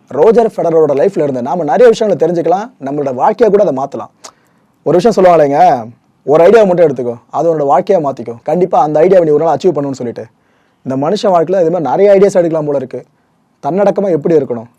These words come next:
கத்துக்கலாம், திமிர் இல்லாம எப்படி இருக்கணும் கத்துக்கலாம், ஒரு திறமையை எப்படி ஒரு இடத்துல ஃபோக்கஸ் பண்ணி அதை நம்ம வேலிடா மாத்துறது இவர்கிட்ட கத்துக்கலாம். சம்பாதிக்கிற பணத்தை நம்ம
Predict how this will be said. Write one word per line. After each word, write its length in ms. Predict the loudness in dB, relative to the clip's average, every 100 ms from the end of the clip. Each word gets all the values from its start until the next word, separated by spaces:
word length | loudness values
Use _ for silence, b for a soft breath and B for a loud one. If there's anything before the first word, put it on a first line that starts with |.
| -10
கத்துக்கலாம், 380 | -6 -6 -8 -16 _ _
திமிர் 280 | 0 4 4
இல்லாம 200 | 4 2 0
எப்படி 160 | 0 -2
இருக்கணும் 260 | -2 -10 -14 _
கத்துக்கலாம், 380 | -10 -8 -10 -12 _ _ _ _ _ -6
ஒரு 120 | -4 -4 0
திறமையை 380 | 2 4 6 4
எப்படி 180 | 4 4 4
ஒரு 60 | 4
இடத்துல 200 | 2 0
ஃபோக்கஸ் 300 | 0 0 -2 -6
பண்ணி 180 | -6 -8 -6
அதை 100 | -2 -2
நம்ம 120 | -2 -2
வேலிடா 280 | 0 0 0
மாத்துறது 340 | -2 -4 -6 -10 -14 _ -10
இவர்கிட்ட 240 | -4 -2 -4
கத்துக்கலாம். 340 | -6 -10 -14 -20 _ _ _ _
சம்பாதிக்கிற 440 | -6 2 2 2 0
பணத்தை 240 | 0 -2 -2
நம்ம 120 | -2